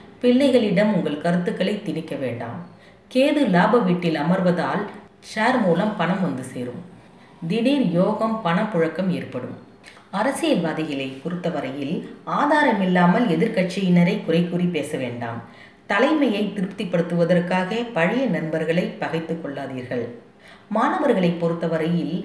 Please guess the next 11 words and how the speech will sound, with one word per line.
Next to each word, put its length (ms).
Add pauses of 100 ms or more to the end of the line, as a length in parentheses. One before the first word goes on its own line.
(240)
கணித 360
பாடத்தில் 520 (160)
கூடுதல் 420
கவனம் 400
செலுத்துங்கள். 500 (340)
விளையாடும் 480
பொழுது 300
சிறு 240
சிறு 260
காயங்கள் 560
ஏற்படக்கூடும். 640